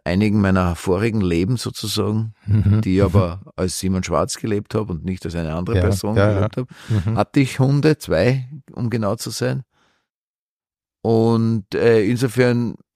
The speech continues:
Speaker 1: habe ich da Verständnis dafür und vermisse das auch ein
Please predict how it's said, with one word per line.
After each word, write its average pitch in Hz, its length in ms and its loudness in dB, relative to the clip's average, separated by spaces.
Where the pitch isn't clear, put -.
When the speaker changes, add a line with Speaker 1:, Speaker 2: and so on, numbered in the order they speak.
Speaker 1:
habe 107 220 0
ich 107 60 0
da 110 220 4
Verständnis 110 600 -2
dafür 123 420 0
und 101 260 -4
vermisse 127 720 0
das - 260 -2
auch 73 160 -6
ein 85 60 -4